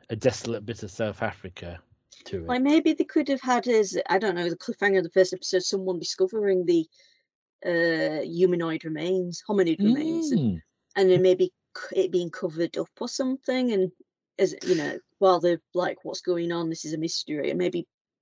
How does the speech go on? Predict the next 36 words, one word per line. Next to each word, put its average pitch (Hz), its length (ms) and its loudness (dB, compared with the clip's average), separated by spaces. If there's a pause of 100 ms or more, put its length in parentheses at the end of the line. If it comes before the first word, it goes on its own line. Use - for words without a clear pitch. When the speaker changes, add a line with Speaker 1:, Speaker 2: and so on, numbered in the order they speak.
(460)
Speaker 2:
get 190 200 6
that 180 160 2
as 185 100 0
a 196 60 -2
hook 165 320 -6
as 160 100 -8
well, 180 300 4
saying, 170 300 -2
"Look, 185 160 0
there's 180 180 2 (100)
weird 175 300 2
stuff - 320 -2
going 170 260 2
on 170 220 -2
and 160 140 -6
there's 156 140 -6
cover-ups 160 640 -4
and 156 100 -12
things." 165 320 -4
And 165 120 -6 (340)
Speaker 1:
Yeah, 131 380 2 (120)
I, 117 160 0
I 117 120 0
really 123 380 2
like 143 220 0
that 110 140 -6
idea 92 600 -10
of, 95 280 -8 (120)
but 101 100 -4
we, 107 280 6
the 101 140 2
audience, 95 600 0
know 85 400 -6 (520)
there's 90 220 -6
alien 98 500 2
weirdness 95 760 -6